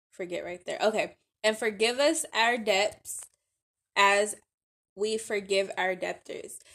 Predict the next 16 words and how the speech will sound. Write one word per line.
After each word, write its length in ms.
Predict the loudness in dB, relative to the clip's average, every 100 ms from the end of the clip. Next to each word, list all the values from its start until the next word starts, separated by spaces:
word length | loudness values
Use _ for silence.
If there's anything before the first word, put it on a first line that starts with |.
| -4
And 160 | 0 2
lead 160 | 4
us 140 | 4 4
not 200 | 0 0
into 240 | -2 -6
temptation, 840 | -6 -6 -2 0 0 -2 -8 -10 -18
for 240 | -8 -6
thine 360 | 0 2 4 4
is 120 | 2
the 60 | -2
kingdom." 640 | -2 -2 2 2 2 -2 -14 _ _ _ _
Oh, 320 | 8 8 6 -12 _ 0
"But 140 | 2
deliver 420 | 4 2 2 2
us 240 | 2 2 -2
from 320 | -2 -2